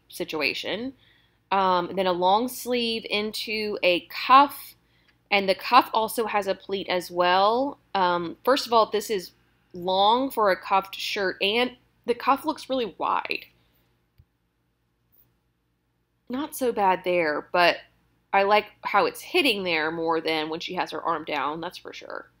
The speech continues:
Um, self belt, looks like sh-, they've just got some, um, fisheye darts in the back here, center back zip with a little button. And this is actually a two-piece raglan,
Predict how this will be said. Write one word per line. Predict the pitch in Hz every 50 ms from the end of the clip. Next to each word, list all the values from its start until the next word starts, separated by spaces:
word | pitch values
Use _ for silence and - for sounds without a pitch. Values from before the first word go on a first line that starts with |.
| _ _ _ _ _ _ _ _ _ _ _ _
Um, | - 190 190 190 185 175 170 165 160 160 156 156 165 - _ _ _ _ _ _ _ _ - - _
self | - - - - 254 247 254 269 269 - _ _
belt, | - 233 226 226 226 226 220 214 - - -
looks | 196 196 226 226 - -
like | 254 196
sh-, | - - - -
they've | 220 208 196
just | 196 208 214 - -
got | 226 208 196 - -
some, | - - 214 202 196 185 175 175 175 - - -
um, | - 185 180 175 170 165 160 160 160 165 170 190 _ _ _ _ _ _ _ _ _ _ _ - - _ _ _ -
fisheye | 233 214 - - 233 233 233 226
darts | 226 202 196 202 - - -
in | -
the | 208 196
back | 190 196 180 175 180 - -
here, | - 196 185 180 175
center | 175 - - - 202 208 220 233
back | 226 233 233 240 240 -
zip | - 208 208 196 -
with | 196 185 190
a |
little | 180 170 180 190 214 214
button. | - 208 185 - - 175 175 180 190 202 - _ _ _ _ _ _ _ - - _ -
And | 190 202
this | 240 247
is | 370 359 349
actually | 370 320 - - - 285 277 262 262 247 233 226 226 226 -
a | - -
two-piece | - - - - 339 381 415 403 - - 254 208 190 185 180 - -
raglan, | 190 175 165 165 156 143 156 156 156 165 196 262 320 349 330